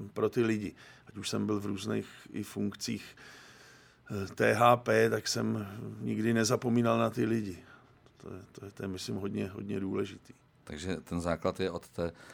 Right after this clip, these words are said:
Speaker 2: skautské odvahy. Eh, náš čas pomalu, pánové, vypršel. Eh, poslední otázka na pana Marka. Eh, jaké jsou teď aktuální pozvánky?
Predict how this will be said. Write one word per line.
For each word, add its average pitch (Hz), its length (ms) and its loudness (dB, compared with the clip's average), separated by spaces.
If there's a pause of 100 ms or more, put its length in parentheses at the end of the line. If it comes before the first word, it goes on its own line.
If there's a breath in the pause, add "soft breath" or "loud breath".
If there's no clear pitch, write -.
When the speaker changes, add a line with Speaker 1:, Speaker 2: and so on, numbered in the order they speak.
(120 loud breath)
Speaker 2:
skautské 82 680 0
odvahy. 76 380 -2
Eh, 73 680 -4
náš 90 340 -2 (100)
čas 98 280 -4
pomalu, 104 340 -2
pánové, 101 380 -2
vypršel. 98 640 -2
Eh, - 420 -8
poslední 107 440 -2
otázka 95 460 -2
na 98 80 -2
pana 101 180 -2
Marka. 98 560 0
Eh, 87 580 -8
jaké 98 340 0
jsou 98 180 -4
teď 98 240 -6
aktuální 95 400 0
pozvánky? 82 540 -2